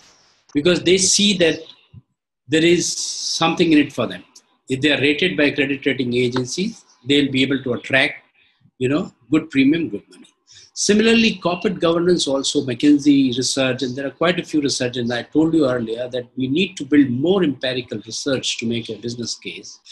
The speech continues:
that good governance is good business,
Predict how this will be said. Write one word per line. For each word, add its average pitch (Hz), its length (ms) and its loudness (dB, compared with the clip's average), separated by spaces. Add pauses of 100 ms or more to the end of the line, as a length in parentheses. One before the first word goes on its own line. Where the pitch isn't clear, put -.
(380)
that 135 240 -2
good 156 180 2
governance 139 680 2
is 120 320 -6 (160)
good 135 200 0
business, 107 640 -12